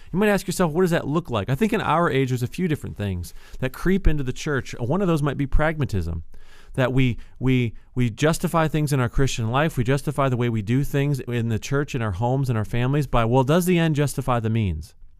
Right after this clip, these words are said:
Well, that's not a cr-, that's not a biblical philosophy. That isn't a theologically sound way to live. We live as Christ has called us to live, regardless of what the outcome's gonna be.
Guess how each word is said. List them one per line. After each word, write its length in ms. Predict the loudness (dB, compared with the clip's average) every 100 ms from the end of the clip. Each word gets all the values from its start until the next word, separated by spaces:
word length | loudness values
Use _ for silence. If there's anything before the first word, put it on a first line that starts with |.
| -18 -6
Well, 80 | -2
that's 280 | 0 0
not 200 | 0 0
a 20 | -2
cr-, 180 | -6 -6
that's 280 | -4 -4 -2
not 140 | -2
a 120 | -2
biblical 480 | -2 0 2 2 -2
philosophy. 640 | -4 -6 -8 -8 -8 -8 -10 -16 -18 -20 -4
That 140 | 0
isn't 180 | 2 2
a 40 |
theologically 680 | -2 0 0 2 0 -2 -4
sound 300 | -4 -2 -2
way 80 | -2
to 80 | -4
live. 320 | -4 -4 -4 -8 -12 -4
We 260 | 2 4 4
live 460 | 2 2 2 -2 -8 -4
as 160 | -4 -2
Christ 380 | 2 2 0
has 160 | -4 -6
called 320 | -2 0 2
us 100 | -2 -4
to 100 | 0
live, 240 | 0 2
regardless 640 | 0 4 4 4 2 0
of 80 | 0
what 140 | -2 -2
the 100 | -2
outcome's 400 | -2 -4 -6 -4
gonna 180 | -6
be. 240 | -8 -12